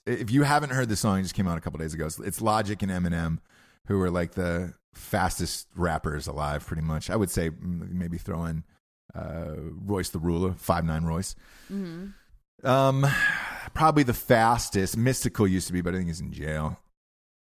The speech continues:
Speaker 1: Uh, and I love
Speaker 2: Mm-hmm.
Speaker 1: some Mystical. Danger! Watch yourself! Danger!
Speaker 2: Don't worry about your wicked.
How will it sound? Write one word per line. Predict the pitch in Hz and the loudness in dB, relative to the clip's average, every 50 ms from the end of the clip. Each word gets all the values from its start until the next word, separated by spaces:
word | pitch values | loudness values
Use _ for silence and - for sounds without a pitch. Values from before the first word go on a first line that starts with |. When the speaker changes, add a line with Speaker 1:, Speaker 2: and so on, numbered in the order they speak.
| _ _ _ - | _ _ _ -12
Speaker 1:
Uh, | 80 80 - 80 80 - 82 | -12 -10 -10 -10 -10 -10 -8
and | 85 80 | -6 -6
I | 82 | -4
love | 82 80 78 - | -4 -4 -4 -4
Speaker 2:
Mm-hmm. | - | -4
Speaker 1:
some | 82 80 82 | -2 0 0
Mystical. | 85 - - 104 110 123 - 262 415 440 453 466 440 - | 0 0 -2 -4 -4 -2 0 0 0 0 0 -2 -6 -8
Danger! | - - 330 330 277 190 - - - _ _ _ _ _ _ _ - | -8 -4 -4 -4 -4 -6 -8 -14 -20 _ _ _ _ _ _ _ -6
Watch | - - - - - - - | -2 -2 0 0 0 0 0
yourself! | 185 - - - - - 127 - - _ _ _ _ _ _ - - 95 90 | 0 2 0 0 -2 -6 -12 -14 -18 _ _ _ _ _ _ -16 -14 -10 -6
Danger! | - - 277 381 403 415 440 453 415 415 370 302 - - 123 - - - _ _ - - _ _ _ _ | -4 -2 -2 -2 -2 -4 -6 -8 -10 -8 -6 -6 -6 -6 -6 -10 -18 -20 _ _ -20 -20 _ _ _ _
Speaker 2:
Don't | - 587 605 523 | 4 4 4 4
worry | 453 381 294 247 | 2 0 -2 -4
about | 214 - | -4 -6
your | - 170 | -8 -10
wicked. | - - - - | -10 -12 -14 -18